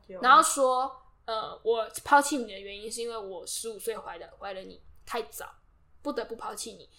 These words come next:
Speaker 2: 然后希望现在可以弥补这一切，可以回去，回过去弥补，然后可以跟他住。”结果没有想到 V，呃，就是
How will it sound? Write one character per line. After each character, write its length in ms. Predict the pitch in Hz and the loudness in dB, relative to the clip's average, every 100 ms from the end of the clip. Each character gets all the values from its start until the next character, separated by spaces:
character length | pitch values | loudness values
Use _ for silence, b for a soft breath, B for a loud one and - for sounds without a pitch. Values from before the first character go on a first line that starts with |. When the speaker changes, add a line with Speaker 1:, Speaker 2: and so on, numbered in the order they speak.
| b b | b b
Speaker 2:
然 140 | 226 | 2
后 80 | 233 | 2
希 180 | - 277 | 2 2
望 100 | 262 | 2
现 280 | 247 247 247 | 2 0 0
在 180 | 240 220 | -4 -4
可 160 | - | -6
以 240 | 220 - - | -8 -8 -16
弥 180 | 226 240 | -12 -10
补 160 | 240 233 | -10 0
这 160 | 247 | 0
一 20 | |
切， 160 | - - | 0 -4
可 120 | - | -2
以 80 | 233 | -2
回 200 | - 240 | 2 2
去， 200 | 240 - | 2 -8
回 140 | - 226 | -2 0
过 180 | 285 247 | 2 2
去 200 | 240 240 | 0 -6
弥 200 | 226 214 | -8 -14
补， 180 | 214 | -14
然 140 | 202 208 | -8 -6
后 60 | |
可 100 | 208 | -2
以 200 | 233 214 - | -2 -4 -6
跟 120 | 220 | -6
他 120 | 226 | -4
住。” 220 | 226 - 226 - - _ _ _ _ _ _ _ _ - | -6 -4 -4 -4 -20 _ _ _ _ _ _ _ _ -6
结 140 | 302 | 4
果 80 | 359 | 6
没 100 | 320 | 6
有 60 | |
想 200 | 330 262 | 4 2
到 220 | 254 254 - B B B B _ | 4 4 4 B B B B _
V， 300 | 262 285 269 | -2 -2 0
呃， 240 | - 240 226 | 0 0 0
就 140 | 233 | -4
是 200 | 285 302 | -4 -6